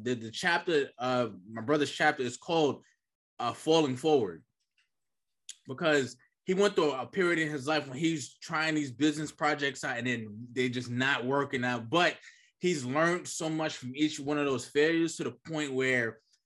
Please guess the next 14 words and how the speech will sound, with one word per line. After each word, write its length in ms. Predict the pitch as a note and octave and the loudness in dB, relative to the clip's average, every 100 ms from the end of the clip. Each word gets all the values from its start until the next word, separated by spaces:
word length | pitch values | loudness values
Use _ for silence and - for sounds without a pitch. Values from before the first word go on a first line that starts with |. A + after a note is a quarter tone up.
| _ _ _ _ | _ _ _ _
he 160 | _ F3+ | _ -4
told 240 | G#3 G3 | 2 2
me 80 | F3 | 2
in, 300 | D#3 E3+ F#3+ C#3+ - _ B2+ _ G#2+ | -2 -4 -4 -8 -20 _ -20 _ -10
in 100 | C#3+ | -4
the 60 | D3 | 0
book, 260 | E3 D#3+ C3 A#2 A2 _ | 0 -2 -6 -16 -20 _
and 220 | B2+ B2 A#2+ | -6 -6 -8
it's 140 | G#2+ | -2
there, 180 | C#3 D3+ | 2 2
he 140 | D#3+ | 0
told 240 | D#3+ F#3 E3+ | -4 -4 -2
me 200 | D#3+ D3 | -2 -4
he, 360 | D3 F#3 F3 | -2 -2 -2